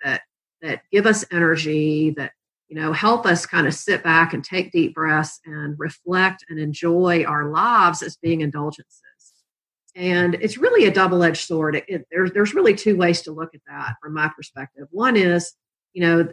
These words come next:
if, if depending on how you were brought up, you know, we're brought up not to, you know,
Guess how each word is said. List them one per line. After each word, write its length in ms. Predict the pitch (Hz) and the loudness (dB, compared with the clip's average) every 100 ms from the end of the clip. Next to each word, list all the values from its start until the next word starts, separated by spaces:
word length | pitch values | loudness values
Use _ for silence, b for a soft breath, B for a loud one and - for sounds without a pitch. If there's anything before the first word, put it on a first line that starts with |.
| 180 | -4
if, 140 | 175 - _ _ | -4 -6 _ _
if 220 | 170 151 _ - | -14 -14 _ -14
depending 340 | 180 214 214 | -2 2 2
on 140 | 185 | 2
how 140 | 170 180 | 2 2
you 180 | 170 160 | 4 2
were 100 | 151 | 0
brought 340 | 160 156 156 | -2 -2 -2
up, 240 | 160 156 | -2 -4
you 60 | 156 | -6
know, 140 | 156 | -8
we're 160 | 151 190 | -2 -2
brought 340 | 180 175 170 | -2 -2 0
up 260 | 180 180 165 | 2 2 0
not 340 | 165 170 165 - | 0 0 0 -4
to, 480 | 165 160 156 156 156 _ _ _ - | -2 0 0 0 -4 _ _ _ -8
you 80 | |
know, 420 | 165 160 156 151 | -2 0 2 0